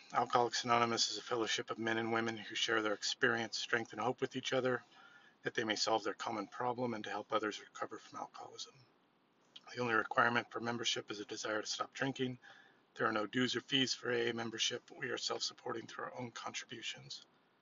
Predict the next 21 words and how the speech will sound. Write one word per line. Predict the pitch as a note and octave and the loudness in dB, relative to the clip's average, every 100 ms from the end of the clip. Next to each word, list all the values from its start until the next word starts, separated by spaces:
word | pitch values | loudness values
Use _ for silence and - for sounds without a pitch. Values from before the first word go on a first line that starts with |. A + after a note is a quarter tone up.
| _ _ _ - | _ _ _ 4
A | C3 | 8
A | B2 | 8
is | A2+ | 6
not | A2+ A2 | 2 0
allied | G#2+ A2 | 2 0
with | G#2+ A2 | -2 -6
any | G#2 | -4
sect, | - - A#2 - - - | -4 0 0 -2 -14 -10
denomination, | A#2 G#2 G#2 G#2+ A2+ - A2+ | -6 -6 -6 -4 -2 -2 -4
politics, | - A#2+ A#2+ - G#2+ - | -2 0 2 0 -6 -4
organization, | B2 A#2 A2 A#2+ A2 - | -4 -4 -4 -2 0 0
or | G#2 | -2
institution, | G#2 - - - C#3 - C#3+ C3 - - - - _ - | -6 -6 -6 0 2 2 0 -6 -18 -20 -20 -20 _ -4
does | B2 | 4
not | B2+ A#2+ | 6 6
wish | A#2 - | 2 2
to | B2 | -2
engage | A2+ A2 A2+ - | 0 0 0 0
in | A2 | -6
any | G#2+ | -8
controversy, | A2 - C3 - C#3 C3 - C3 A#2+ | -4 0 0 0 0 0 0 -2 -4